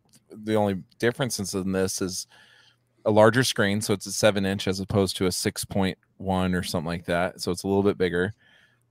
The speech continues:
Um, larger storage capacity, uh, the wider kickstand, which the kickstand on the old one is a nightmare. It's constantly popping up, off, and getting lost and stuff.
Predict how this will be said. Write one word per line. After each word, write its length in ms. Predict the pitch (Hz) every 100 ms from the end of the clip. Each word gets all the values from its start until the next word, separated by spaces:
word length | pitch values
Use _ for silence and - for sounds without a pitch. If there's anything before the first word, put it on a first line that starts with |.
| -
Um, 400 | 98 95 92 92
larger 640 | 90 101 101 101 110 104 104 _
storage 500 | - 120 98 95 -
capacity, 640 | - 95 90 - 90 90 85 _
uh, 280 | 92 90 85 -
the 100 | 90
wider 320 | 87 92 101
kickstand, 520 | - 98 - - 87
which 160 | - -
the 80 | 92
kickstand 520 | - 120 - 110 92
on 120 | 90
the 80 | 90
old 240 | 92 95
one 160 | 90 85
is 140 | 82
a 60 | 92
nightmare. 520 | 85 85 90 - 80
It's 160 | 82 -
constantly 420 | - 90 92 82
popping 360 | - 87 95 87
up, 240 | 85 85 _ _
off, 360 | 92 87 87 76
and 200 | 78 87
getting 220 | 87 82
lost 400 | 82 82 85 -
and 100 | 80
stuff. 280 | - 82